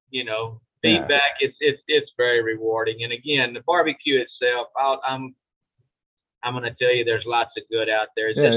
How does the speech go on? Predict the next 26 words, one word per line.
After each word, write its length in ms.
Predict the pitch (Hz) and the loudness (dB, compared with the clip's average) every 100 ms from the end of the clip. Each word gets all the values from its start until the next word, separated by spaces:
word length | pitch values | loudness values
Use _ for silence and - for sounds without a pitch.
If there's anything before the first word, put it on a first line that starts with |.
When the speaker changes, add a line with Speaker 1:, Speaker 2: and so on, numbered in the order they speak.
| 117 | 2
Speaker 2:
yeah. 60 | |
Speaker 1:
not 140 | 90 87 - | -2 -6 -4
one. 460 | 127 127 123 120 | 0 0 -2 -6
No, 280 | 113 113 113 | -6 -2 0
it 120 | 127 127 | 0 0
may 180 | 123 123 | -2 -2
be 220 | 120 110 | -6 -8
one 280 | 127 147 139 | 0 2 4
of 140 | 117 - 104 | 0 -4 -12
a 80 | 104 | -8
bunch 220 | 120 123 - | -4 -4 -6
of 60 | 107 | -12
number 320 | 107 104 101 104 | -14 -12 -12 -8
ones, 440 | 107 104 - - | -8 -8 -12 -16
but, 1040 | - 101 - _ _ _ _ _ _ _ 104 | -12 -14 -14 _ _ _ _ _ _ _ -12
uh, 300 | 95 92 90 87 82 _ _ _ _ _ _ _ _ | -8 -8 -10 -16 -20 _ _ _ _ _ _ _ _
Speaker 2:
I 100 | 113 | 0
just, 220 | 135 - | 0 0
I 140 | 139 156 | 4 4
think 220 | - 214 | 6 6
it's 100 | 170 | 6
amazing 440 | 147 135 139 131 120 | 4 6 4 4 2
with 140 | 110 | 2
the 60 | 107 | 0
Netflix 460 | 117 123 113 95 | 0 -2 -6 -6
how 440 | 113 113 110 104 | 0 2 4 2